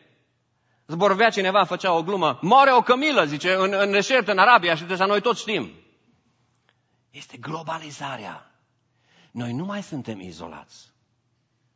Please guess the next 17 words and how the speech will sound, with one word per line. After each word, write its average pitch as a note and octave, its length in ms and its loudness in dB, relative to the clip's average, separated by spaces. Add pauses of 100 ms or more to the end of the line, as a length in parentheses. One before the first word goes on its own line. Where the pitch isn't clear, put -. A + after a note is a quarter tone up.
(100)
Putem C#3+ 240 -8
noi F3 120 -4
să C#3+ 120 -6
fim D#3 180 -6
cât D#3 160 -8
de C3 120 -4
cât C#3 200 -8
americani A2+ 560 -6
și G2 240 -14
grozavi G2+ 440 -8
aici, G#2+ 220 -12
dar G2+ 120 -14
nu G#2 100 -12
mai F#3 140 -10
suntem E2+ 280 -14
izolați. D#2+ 520 -20 (1600)
So, D3 360 0